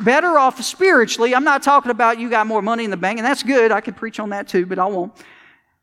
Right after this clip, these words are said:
I mean, that, that's a great thing. I believe in blessings. But, but, but listen, if your life, if you're closer to God now, if you can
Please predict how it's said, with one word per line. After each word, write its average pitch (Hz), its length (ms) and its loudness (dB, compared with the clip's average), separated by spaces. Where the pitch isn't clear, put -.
I - 40 -8
mean, 175 140 0
that, 175 140 -2
that's 190 200 -4
a 185 40 -10
great 190 320 -4
thing. 180 220 -4
I 170 60 -2
believe 196 340 -4
in 196 80 -6
blessings. 190 500 -4
But, 202 320 -4
but, 226 200 -4
but 240 160 0
listen, 262 280 -2
if 202 140 -2
your 285 140 -2
life, 285 360 0
if 233 120 -8
you're 302 100 -4
closer 294 500 -4
to 285 80 -2
God 262 280 4
now, 247 160 -2
if 185 100 -8
you 285 100 0
can 277 240 -2